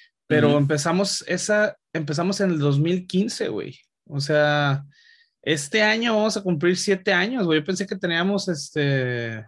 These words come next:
Speaker 1: menos, yo pensé que íbamos a cumplir seis, pero no. Empezamos en el dos mil quince, el veinte de octubre del
Speaker 2: Ujú.
Speaker 1: dos mil quince.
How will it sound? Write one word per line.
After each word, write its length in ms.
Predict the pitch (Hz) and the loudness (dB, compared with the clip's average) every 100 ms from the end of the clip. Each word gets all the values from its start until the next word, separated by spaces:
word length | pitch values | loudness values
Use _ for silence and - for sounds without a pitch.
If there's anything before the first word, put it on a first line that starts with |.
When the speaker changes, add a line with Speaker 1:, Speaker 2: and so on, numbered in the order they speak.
| _ _ | _ _
Speaker 1:
menos, 320 | - 139 190 196 | -4 0 2 2
yo 100 | 185 | 0
pensé 220 | 190 185 | -2 -2
que 60 | |
íbamos 180 | 202 196 | -2 0
a 80 | 190 | -2
cumplir 340 | 151 143 160 | -2 0 -2
seis, 500 | 156 156 170 202 - - | 0 0 0 -2 -8 -4
pero 160 | 147 | -2
no. 340 | 135 143 196 - | 0 0 -2 -6
Empezamos 480 | 165 139 139 156 175 | -8 -6 -2 -2 0
en 100 | 185 | 0
el 100 | 156 | 2
dos 220 | 131 127 | 0 0
mil 240 | 139 165 151 | 0 0 0
quince, 320 | 196 196 208 | 0 0 0
el 60 | 190 | 0
veinte 280 | 170 185 | 0 0
de 60 | 190 | -2
octubre 260 | 147 170 185 | 0 0 0
del 80 | 175 | 2
Speaker 2:
Ujú. 80 | 147 | 0
Speaker 1:
dos 80 | |
mil 160 | 165 180 | 0 -2
quince. 480 | 196 196 190 226 | 0 0 0 -6